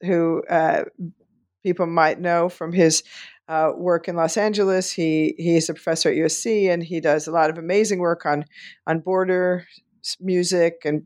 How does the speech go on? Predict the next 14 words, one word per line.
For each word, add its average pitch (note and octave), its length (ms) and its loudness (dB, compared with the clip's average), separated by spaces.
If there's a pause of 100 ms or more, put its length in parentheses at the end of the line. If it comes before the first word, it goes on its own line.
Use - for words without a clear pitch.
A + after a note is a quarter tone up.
border F3 240 0
culture, E3 680 0
and D#3+ 140 -2
also D#3+ 320 0
on, D#3+ 320 0 (320)
on E3 140 -4
Jewish F3+ 320 0
American F3 480 0
music. E3+ 360 0
Anyway, D3+ 440 0
super A#3+ 420 0
smart, E3 340 -2
great F3+ 220 -2
guy. D#3+ 400 0